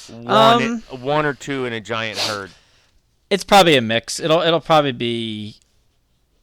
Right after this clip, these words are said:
Speaker 2: yeah, I think it'll be similar to the last, like, those last couple episodes of Walking Dead where a few of 'em could, like, climb and all that stuff.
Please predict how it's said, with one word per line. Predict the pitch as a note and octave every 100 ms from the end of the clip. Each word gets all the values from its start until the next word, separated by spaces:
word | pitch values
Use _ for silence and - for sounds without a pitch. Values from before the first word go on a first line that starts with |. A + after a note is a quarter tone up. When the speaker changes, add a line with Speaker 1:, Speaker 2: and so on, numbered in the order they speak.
| _
Speaker 2:
yeah, | C3 -
I | D#3+
think | E3+
it'll | D#3+
be | C3+
similar | A#2+ B2+ A#2+ A#2 A2+
to | -
the | A2
last, | G#2+ G#2+ G#2+ - -
like, | A#2 G#2
those | A#2+ G#2
last | G#2 G#2+ -
couple | A#2 A2+
episodes | G#2 - A2+
of | F#2+ F#2
Walking | G2+ - G#2+
Dead | G2 G#2 G#2
where | G2+
a | F#2
few | - G#2
of |
'em | G2+ G2
could, | G#2+
like, | F#2 F2+
climb | - G#2 F#2 F#2+ F2+
and |
all | F#2
that | F2+ F#2+
stuff. | - G2+ G2+ -